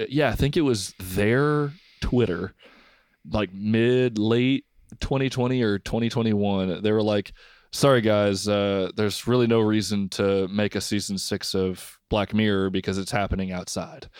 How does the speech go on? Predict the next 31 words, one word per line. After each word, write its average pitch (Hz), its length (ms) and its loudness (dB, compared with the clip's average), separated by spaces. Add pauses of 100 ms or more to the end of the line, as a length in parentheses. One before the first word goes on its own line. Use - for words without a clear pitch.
(300)
Uh, 113 240 2
<laughs> - 1500 -2
and, 117 480 4
uh, 104 420 2
'cause 117 200 -2
it's 117 180 -4
just, 120 180 -4
like, 104 140 -2
there's 104 180 -2
so 107 280 -2
much 92 240 -4
stuff - 340 -4
about 92 320 -6
A 95 220 0
I 95 460 0
and 95 140 0
about 92 220 0
the 98 80 -8
future 95 380 -4
of 90 100 -10
social 95 360 -6
media 95 880 0
and, 95 240 -2
like, 92 280 -8 (400)
all 104 220 4
this 98 220 2
stuff 92 340 -2
that's 90 220 -4
so, 87 1000 -4 (240)
so 92 360 0
daunting. 85 720 -4